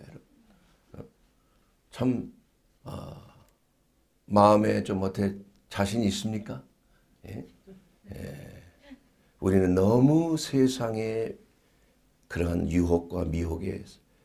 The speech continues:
눈이 돌려가기 쉬워요. 유혹되기가 쉬운 땅에 살고 있는 겁니다. 음? 그래서 우리가 새벽 기도, 또 저녁 기도 이렇게 강조하는 이유가, 음?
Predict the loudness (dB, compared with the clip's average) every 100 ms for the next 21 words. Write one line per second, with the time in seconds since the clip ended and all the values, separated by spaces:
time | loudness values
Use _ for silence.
0 | _ _ _ _ _ _ _ -2 8 8
1 | 8 2 2 2 -2 -8 -6 -6 -8 -12
2 | -18 _ _ _ _ 2 6 6 4 -2
3 | -6 -4 -6 -6 -4 -4 -4 -6 -6 -6
4 | -10 -14 -16 -18 -20 _ _ _ _ _
5 | _ _ _ _ -16 -16 -18 _ _ _
6 | _ _ _ _ -6 0 2 2 0 0
7 | -2 -4 -14 -20 -10 -4 2 2 2 0
8 | -2 -2 -12 _ _ _ _ _ 8 8
9 | 8 4 6 6 4 2 2 0 -2 0
10 | 2 0 0 -2 4 4 4 0 -2 -2
11 | -2 -4 -8 -16 -20 -20 _ _ _ _
12 | _ -20